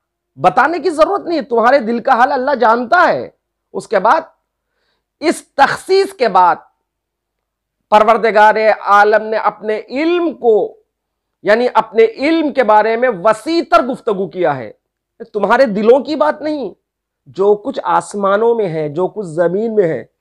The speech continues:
सब के बारे में यालमु, वो जानता है। लिहाजा इसको साहिब अल मीज़ान ने कहा, ये तखसीस के बाद तामीम है, यानी पहले दिलों के मुतालिक गुफ्तगू थी, तुम्हारे दिलों में जो कुछ है वो जानता है।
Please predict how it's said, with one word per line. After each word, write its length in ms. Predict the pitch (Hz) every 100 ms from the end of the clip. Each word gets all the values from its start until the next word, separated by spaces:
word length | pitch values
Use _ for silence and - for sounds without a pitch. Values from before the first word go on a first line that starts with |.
| _ _ _
सब 500 | _ - 202 208 185 -
के 80 |
बारे 360 | 180 165 160 165
में 120 | 156
यालमु, 520 | 147 170 180 190 180
वो 180 | 180 156
जानता 580 | 135 139 139 143 190 196
है। 260 | 120 - _ _ _ _ _ _ _ -
लिहाजा 300 | 165 180 196
इसको 240 | 196 -
साहिब 280 | 190 165 170
अल 140 | 170 170
मीज़ान 300 | 160 180 202
ने 100 | 190
कहा, 400 | 165 180 - - _ _ _ _ 170
ये 260 | 240 277 277 _ -
तखसीस 760 | 214 - - - 226 277 320 -
के 160 | 233
बाद 260 | 180 196 247
तामीम 720 | _ 175 151 156 196 196 127
है, 280 | 113 113 _ _ _ _ _ _
यानी 180 | 185 226
पहले 340 | 233 196 214 214
दिलों 400 | 156 170 208 233
के 180 | 254
मुतालिक 600 | 254 240 240 240 247 277 269
गुफ्तगू 520 | 240 - 262 240 277
थी, 260 | 247 277 -
तुम्हारे 540 | _ _ 202 214 214
दिलों 280 | 185 208 233
में 220 | 233 143
जो 200 | 165 190
कुछ 240 | 254 240
है 60 | 247
वो 140 | 254
जानता 460 | 233 240 247 - 226
है। 280 | 233 -